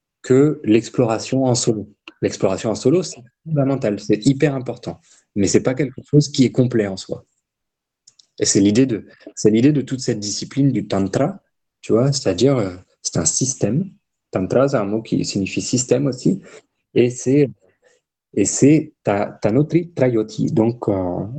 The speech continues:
tanotri, c'est la totalité, c'est l'expansion totale. C'est quand tu tires quelque chose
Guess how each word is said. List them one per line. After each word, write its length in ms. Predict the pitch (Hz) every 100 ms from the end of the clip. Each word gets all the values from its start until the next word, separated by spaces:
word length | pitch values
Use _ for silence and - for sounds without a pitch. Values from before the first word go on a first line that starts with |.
| 165 _ _ _ _ _ -
tanotri, 360 | - 104 139 170
c'est 160 | 160 131
la 120 | 98
totalité, 580 | - 147 143 139 131 165
c'est 140 | 160
l'expansion 500 | 123 - - 127 160
totale. 340 | 143 135 107
C'est 220 | 90 101 92
quand 160 | 107
tu 180 | 104 -
tires 260 | - 165 -
quelque 260 | 143 139
chose 480 | 131 156 175 160 -